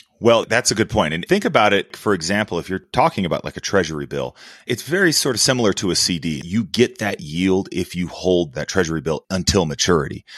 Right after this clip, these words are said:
So if you need to sell it beforehand, this is where that whole idea of when interest rates go up, bond prices go down. Well, if you're trying to sell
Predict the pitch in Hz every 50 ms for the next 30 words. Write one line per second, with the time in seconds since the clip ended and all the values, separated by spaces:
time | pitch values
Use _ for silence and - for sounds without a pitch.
0 | - - - - _ - - - 113 113 110 - - 120 120 131 156 165 - -
1 | 131 - - 123 110 104 95 - - 85 78 - - 113 120 110 87 76 - -
2 | - - - _ - - - - - 90 113 123 - 135 127 113 98 95 87 101
3 | 98 98 95 98 90 - - - - - - - - - 95 98 101 104 104 101
4 | 98 - - - - - - _ _ - - 87 85 73 - 90 92 95 95 95
5 | 92 - - 78 78 73 - 78 76 71 78 90 - - 101 87 - - - 76
6 | - - - - - 69 71 80 101 113 - _ _ - 78 76 76 78 - -
7 | - 73 71 - - 73 - - - 67 - - 92 95 95 90 90 85 78 78
8 | 80 78 - - 78 80 98 113 117 - - 107 95 90 87 85 - - - -
9 | - - 95 95 95 90 90 87 -